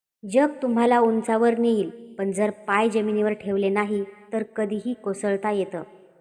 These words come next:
बच्चन यांनी हे कधीच विसरलं नाही.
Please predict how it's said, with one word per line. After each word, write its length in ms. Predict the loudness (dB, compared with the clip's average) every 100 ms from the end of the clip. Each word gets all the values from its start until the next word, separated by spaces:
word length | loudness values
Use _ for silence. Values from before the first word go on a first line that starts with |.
| _ -8
बच्चन 420 | -4 -4 -2 -2
यांनी 260 | 0 0 0
हे 120 | -2 -4
कधीच 320 | -6 -4 -6 -8
विसरलं 420 | -8 -4 -2 -2
नाही. 280 | -6 -8